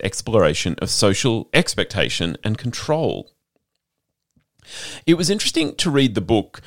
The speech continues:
fifty years in the wake of this current news cycle.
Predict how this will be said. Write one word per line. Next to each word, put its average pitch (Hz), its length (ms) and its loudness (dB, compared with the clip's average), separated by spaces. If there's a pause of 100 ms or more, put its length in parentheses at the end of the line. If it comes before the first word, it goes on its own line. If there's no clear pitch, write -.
(140)
fifty 151 260 0
years 113 400 4
in 110 200 0
the 107 80 2
wake 98 580 0
of 101 340 4
this 107 160 0
current 98 340 0
news 95 180 2
cycle. 90 400 0